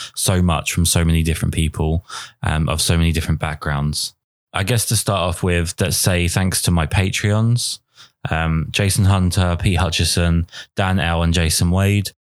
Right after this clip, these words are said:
It's been tremendous to have people that are willing to support what it is that I'm doing in the way that you do. And, uh, I really am thankful. I am desperately trying to find a way to, uh, improve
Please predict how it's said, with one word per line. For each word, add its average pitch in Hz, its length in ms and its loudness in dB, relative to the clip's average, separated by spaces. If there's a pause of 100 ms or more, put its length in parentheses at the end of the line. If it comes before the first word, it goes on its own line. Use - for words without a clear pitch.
(200)
It's 95 220 -2
been 92 220 2
tremendous 98 500 2
to - 80 2
have 85 180 2
people 90 340 2
that 85 140 0
are 85 80 -2
willing 87 480 2
to 85 240 -2
support 87 640 -4 (400)
what 95 120 -2
it 87 80 0
is 87 160 0
that - 120 0
I'm 87 120 2
doing 82 440 0
in 87 180 2
the 85 80 2
way 82 120 0
that 80 140 -2
you 78 80 -2
do. 80 400 0 (400)
And, 80 420 0 (120)
uh, 73 160 -4 (180)
I 82 120 0
really 85 280 0
am 80 160 2
thankful. 85 800 -2 (200)
I 80 140 -2
am 85 300 0 (140)
desperately 90 440 0
trying 82 240 0
to - 100 -4
find 82 280 0
a - 20 0
way 78 400 0 (400)
to, 82 540 2
uh, 78 280 0
improve 82 720 0